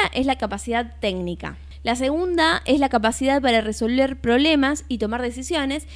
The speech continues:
Y la última es la capacidad para establecer y mantener relaciones.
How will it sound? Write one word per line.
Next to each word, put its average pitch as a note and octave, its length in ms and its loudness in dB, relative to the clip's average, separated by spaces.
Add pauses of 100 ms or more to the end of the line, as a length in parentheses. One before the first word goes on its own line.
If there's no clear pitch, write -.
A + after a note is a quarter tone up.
(140)
Y F4 140 2
la G4 120 8
última F4+ 680 4
es D4+ 300 2
la B3+ 260 2
capacidad E4 800 -2
para C4 180 6
establecer D#4 640 -2
y C#4+ 120 -4
mantener C4+ 560 -2
relaciones. - 720 -4